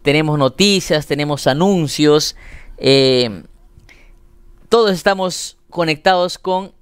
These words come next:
Impacto Esperanza. Cuéntame, Pastor, ¿cómo se vive el ambiente en la Asociación Peruana Central? Y no solamente en la Asociación Peruana Central, sino de usted como distrital, porque eso, este programa también llega a las iglesias locales.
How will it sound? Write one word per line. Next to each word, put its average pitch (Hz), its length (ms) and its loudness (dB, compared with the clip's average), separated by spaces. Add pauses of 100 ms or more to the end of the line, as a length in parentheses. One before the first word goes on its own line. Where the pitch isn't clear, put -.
Impacto 160 540 -4
Esperanza. 131 760 -6
Cuéntame, 139 580 -4
Pastor, 147 460 -2
¿cómo 185 340 0
se 143 180 -4
vive 170 400 2
el 151 100 2
ambiente 151 640 -2
en 139 80 0
la 131 40 2
Asociación 131 340 -4
Peruana 147 300 0
Central? 147 560 0 (560)
Y 135 160 -6
no 190 100 -2
solamente 247 760 0
en 123 100 -8
la 123 60 0
Asociación 175 260 -6
Peruana 156 260 0
Central, 143 300 -2
sino 196 180 -2
de 220 60 2
usted 233 280 2
como 160 280 -4
distrital, 151 480 -2
porque 170 220 0
eso, 180 260 -4
este - 180 -4
programa 156 400 0
también 143 220 -4
llega 139 160 4
a - 20 4
las 123 160 -2
iglesias 120 320 -4
locales. - 560 -8